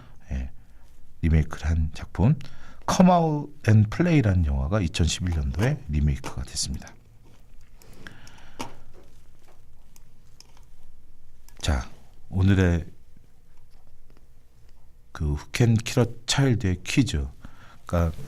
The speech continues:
그냥 어린이가 무시무시한 영화로 나오는 스티븐 킹의 원작 소설은 무엇일까요? 영화도 됐었고요. 네,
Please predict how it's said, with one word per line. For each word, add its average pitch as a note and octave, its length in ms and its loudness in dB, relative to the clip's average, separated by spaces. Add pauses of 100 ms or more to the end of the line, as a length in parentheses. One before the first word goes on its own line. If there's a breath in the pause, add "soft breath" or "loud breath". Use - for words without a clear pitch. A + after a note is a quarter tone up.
(520 loud breath)
그냥 A2+ 200 8
어린이가 B2 1120 6 (840 soft breath)
무시무시한 B2+ 520 10
영화로 G2 300 8
나오는 E2 400 8
스티븐 E3+ 540 6
킹의 G2+ 580 8 (1800 soft breath)
원작 G#2+ 280 8
소설은 G2 560 6
무엇일까요? D2+ 680 4
영화도 B2 360 6
됐었고요. A2 640 2 (520)
네, B1+ 200 -2